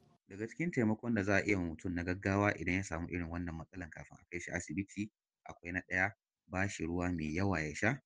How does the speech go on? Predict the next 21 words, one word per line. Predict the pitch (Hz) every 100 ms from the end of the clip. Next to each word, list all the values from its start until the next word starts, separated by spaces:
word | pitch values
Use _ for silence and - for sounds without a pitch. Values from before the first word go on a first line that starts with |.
| _
domin | 78 87 92 92 - _ _ _
a | 90
yi | 101
ƙoƙari | 78 78 82 -
a | 78
yi | 80 82 85 - _
wato | 69 _ 76
softening | - 90 - 92 76
na | 82 85
shi | 85 -
wannan, | 87 73 80 82 80 -
um, | 71 67 65 71 _ _ _
ba | 87
haya | 82 82 78
ɗin | 85
da | 80
yake | 80 73
cikin | - 85
hanjinsa | 82 87 87 -
wanda | 80 80
ya | 82